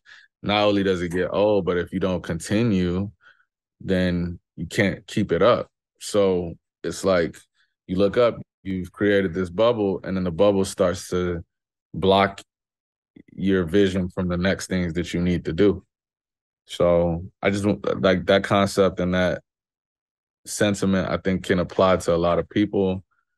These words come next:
going through life or whatever. And I just wanted to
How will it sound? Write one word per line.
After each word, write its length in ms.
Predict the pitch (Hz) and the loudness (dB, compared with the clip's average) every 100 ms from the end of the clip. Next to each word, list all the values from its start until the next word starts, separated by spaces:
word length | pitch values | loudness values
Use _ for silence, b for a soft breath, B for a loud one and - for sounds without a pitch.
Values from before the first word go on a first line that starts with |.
| _ _ _ | _ _ _
going 280 | 82 92 90 | -2 0 0
through 160 | 92 90 | -2 0
life 280 | 90 95 90 | 2 2 0
or 80 | |
whatever. 600 | 90 90 85 87 87 87 95 _ _ _ _ - | 0 0 0 -2 -4 -6 -12 _ _ _ _ -8
And 460 | 92 90 90 90 78 | -4 -2 0 -2 -4
I 80 | |
just 140 | 87 87 | -6 -2
wanted 220 | 90 85 | -2 -2
to 300 | - 85 | -2 -4